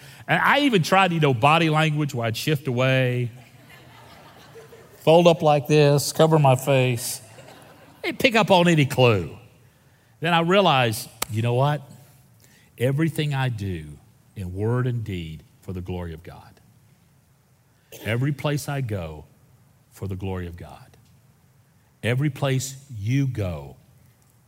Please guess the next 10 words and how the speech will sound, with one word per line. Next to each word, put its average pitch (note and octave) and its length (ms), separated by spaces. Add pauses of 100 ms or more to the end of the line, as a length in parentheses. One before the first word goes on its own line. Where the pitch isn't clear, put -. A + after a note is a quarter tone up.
for - 180
the G2 80
glory F#2+ 560 (200)
of E2 160
God. - 460 (3000)
You G#2 80
carry G#3 340
him F#2 220
with D3 260
you. - 120